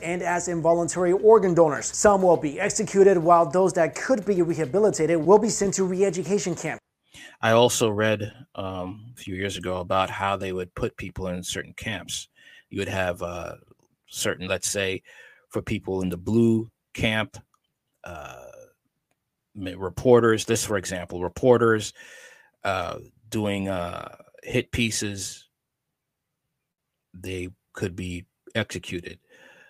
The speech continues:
Speaker 2: as were other camps, people possibly could be rehabilitated, and, um, you know, Chr-, Christians, <laughs>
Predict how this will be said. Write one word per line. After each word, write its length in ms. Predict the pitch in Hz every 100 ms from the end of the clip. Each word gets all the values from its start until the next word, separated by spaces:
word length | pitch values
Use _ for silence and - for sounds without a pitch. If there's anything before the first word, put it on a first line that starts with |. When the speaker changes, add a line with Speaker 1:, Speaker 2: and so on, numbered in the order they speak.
| _
Speaker 2:
as 300 | 104 101 92
were 260 | 98 92 92
other 200 | 110 107
camps, 340 | - 107 101 -
people 240 | 98 92
possibly 420 | - 92 95 92
could 160 | 87 90
be 160 | 92 87
rehabilitated, 960 | 90 90 95 117 107 110 104 101 101 _ - _ _ _ _ _ -
and, 360 | 90 92 90 90
um, 440 | 87 87 87 - _ _ _ _ _ _ _ _ _ _ _ _ _ _ _ _ _ _ -
you 100 | 101
know, 320 | 90 90 87 _ _ _ _ _ _ _ _ _ _ _ _ _ _ _ _ _ _ _ _ _ - _ -
Chr-, 120 | - - -
Christians, 880 | 147 170 - 160 151 143 139 - - _ _ _ _ _ _ _ _ _ _ _ -
<laughs> 520 | - - 131 127 101